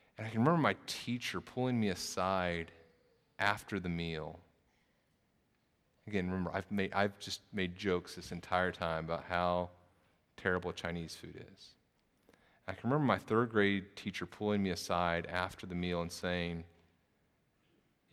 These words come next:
"You know that one of the students' parents paid for this entire meal.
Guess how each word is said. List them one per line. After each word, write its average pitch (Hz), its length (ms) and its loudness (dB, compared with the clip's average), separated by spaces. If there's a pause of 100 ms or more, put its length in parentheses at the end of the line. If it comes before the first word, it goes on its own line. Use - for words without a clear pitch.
(140)
"You 104 160 -6
know 101 420 4
that 87 160 0 (240)
one 98 180 -2
of 95 100 -2
the 87 60 -10
students' 95 880 -4 (800)
parents 90 600 -4 (520)
paid 98 260 -6
for - 100 -20
this 87 180 -12
entire 87 640 -6
meal. 82 340 -12